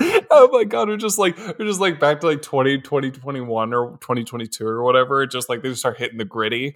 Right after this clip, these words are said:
<laughs> Like, they just start going towards Barbie. <laughs> Oh God.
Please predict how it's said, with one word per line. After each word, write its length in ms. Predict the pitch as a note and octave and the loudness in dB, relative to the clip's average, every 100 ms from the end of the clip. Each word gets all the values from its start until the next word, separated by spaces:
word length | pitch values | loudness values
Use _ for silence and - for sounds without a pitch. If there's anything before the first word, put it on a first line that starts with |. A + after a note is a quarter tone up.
| - | -12
<laughs> 140 | C#3+ F3+ | 0 4
Like, 160 | E3 G#3+ - | 6 6 4
they 120 | G#3+ | 6
just 380 | G#3+ G3+ F#3+ F3+ | 2 2 -2 0
start 300 | F3 F3 E3 | -2 -2 -6
going 300 | - D3+ D#3 - | -6 -4 -4 -4
towards 480 | - - E3+ - - - | -12 -2 -2 -2 -14 -2
Barbie. 600 | D#3 F#3 - - G3 - _ _ - | 0 0 -2 -8 -8 -8 _ _ -12
<laughs> 480 | - - - F3+ - _ _ _ - B2+ - | -8 -8 -2 -2 -2 _ _ _ -20 -18 -10
Oh 420 | - G3+ - F3+ F#3+ - | -6 -4 -4 -6 -10 -2
God. 460 | B3 G#3 G#3 G3+ | 2 2 2 -2